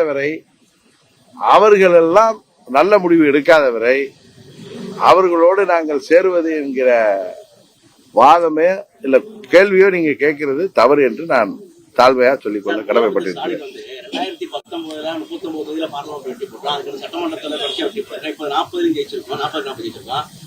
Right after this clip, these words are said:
Speaker 2: வரி இந்த சட்டமன்ற தேர்தலில் இருநூறு தொகுதி ஜெயிப்போம் சொல்லி அறிவிச்சிருக்காரு.
Speaker 1: ரெண்டாயிரத்தி நாலுல நாற்பது நாற்பது அவங்க அப்பா ஜெயிச்சாங்க.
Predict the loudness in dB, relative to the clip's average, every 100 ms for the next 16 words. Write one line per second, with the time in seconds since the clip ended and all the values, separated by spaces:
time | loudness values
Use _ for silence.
0 | 0 4 4 4 -4 -4 -4 -4 -4 -6
1 | -2 0 0 0 4 4 4 4 4 4
2 | 4 4 2 -2 -2 -4 -4 -4 -4 -8
3 | -10 -14 -16 -16 -16 -18 -20 -20 -20 -20
4 | -20 -20 -18 -4 4 6 6 2 -4 -2
5 | -2 -2 -2 -4 -4 -2 -2 0 0 2
6 | 0 -2 -6 -6 -6